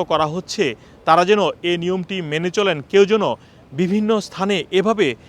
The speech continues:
কাপড় চোপড় বা অপ্রয়োজনীয় জিনিসপত্র ফেলে না রাখেন। যুক্তরাজ্যের বিভিন্ন স্থানে নির্দিষ্ট জায়গা রয়েছে, যেখানে এ ধরনের অপ্রয়োজনীয় জিনিসপত্র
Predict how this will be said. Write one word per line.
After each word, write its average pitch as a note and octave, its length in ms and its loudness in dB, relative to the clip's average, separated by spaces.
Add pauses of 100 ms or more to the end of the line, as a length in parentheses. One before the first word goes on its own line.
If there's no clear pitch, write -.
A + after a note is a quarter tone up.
(220)
কাপড় E3+ 380 2
চোপড় E3+ 360 -2
বা D#3 80 6 (220)
অপ্রয়োজনীয় F3 520 -2
জিনিসপত্র F#3 500 -6 (420)
ফেলে D#3 260 2
না C#3+ 80 4
রাখেন। D3 340 2 (760)
যুক্তরাজ্যের A3 520 6
বিভিন্ন G3 440 2
স্থানে G3+ 360 0 (180)
নির্দিষ্ট F#3 400 -2 (180)
জায়গা C#3+ 260 6
রয়েছে, F#3 320 0 (420)
যেখানে F#3 360 0 (580)
এ F#3+ 100 10
ধরনের A3+ 340 4 (220)
অপ্রয়োজনীয় F#3+ 600 0
জিনিসপত্র F#3 480 -6